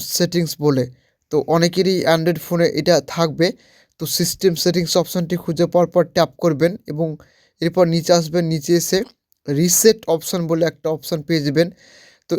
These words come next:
এই অপশনে ট্যাপ দিবেন। ট্যাপ দেওয়ার পর এখানে দুটো অপশন পাবেন। তো দেখুন, এখানে ওপরে একটা অপশন রয়েছে যে reset Wi-Fi and mobile network,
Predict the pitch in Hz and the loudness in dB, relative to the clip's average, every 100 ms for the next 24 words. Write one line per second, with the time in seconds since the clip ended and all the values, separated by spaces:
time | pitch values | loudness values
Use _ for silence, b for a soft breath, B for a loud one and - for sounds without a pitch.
0 | - 180 180 160 190 175 175 151 139 139 | 2 6 6 4 -2 0 2 0 0 -2
1 | 143 127 _ - 165 139 175 180 180 180 | -2 -4 _ -2 -2 2 2 4 2 2
2 | 196 180 139 160 160 180 165 - 185 160 | 0 -2 -2 -6 -2 0 0 0 -4 -2
3 | 170 151 - - b b b b - 170 | 0 2 2 0 b b b b -8 0
4 | 180 185 170 160 190 180 - 165 165 196 | 0 0 0 0 0 0 -2 -4 0 4
5 | 185 180 170 160 - 180 175 170 - 165 | 2 2 -4 -4 -2 -2 0 -2 -2 -2
6 | 147 156 160 - 143 170 175 196 180 156 | -2 -6 -6 -6 -2 -2 2 0 0 2
7 | 165 170 185 180 - 156 156 160 160 165 | 2 2 -2 0 0 0 0 2 4 4
8 | 156 151 143 135 | 2 -2 -2 -6